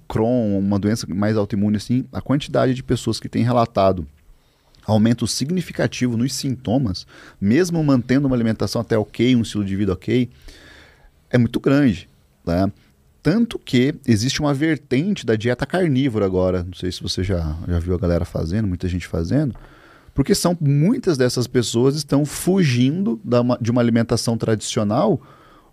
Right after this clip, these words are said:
porque tem ali uma, uma, uma sensibilidade a alguma comida que não sabe o que que é.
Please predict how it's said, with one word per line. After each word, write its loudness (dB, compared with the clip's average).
porque 2
tem -2
ali 0
uma, 0
uma, -2
uma -4
sensibilidade 0
a 2
alguma -4
comida 0
que -6
não -4
sabe -2
o -6
que -10
que -2
é. 0